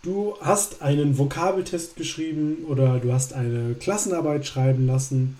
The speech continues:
oder deine Schüler haben vielleicht eine Portfolioarbeit bei dir abgegeben und jetzt geht es darum, ihnen angemessen, adäquat, möglichst individuell und persönlich Feedback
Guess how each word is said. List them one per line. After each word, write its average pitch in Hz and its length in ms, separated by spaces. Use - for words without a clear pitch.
oder 226 280
deine 180 320
Schüler 220 280
haben 196 140
vielleicht 180 420
eine 196 180
Portfolioarbeit 180 880
bei 147 120
dir 139 180
abgegeben 202 600
und 165 140
jetzt 202 240
geht 233 160
es 226 160
darum, 180 320
ihnen 180 380
angemessen, 202 760
adäquat, 151 880
möglichst 233 540
individuell 196 840
und 294 320
persönlich 196 760
Feedback - 720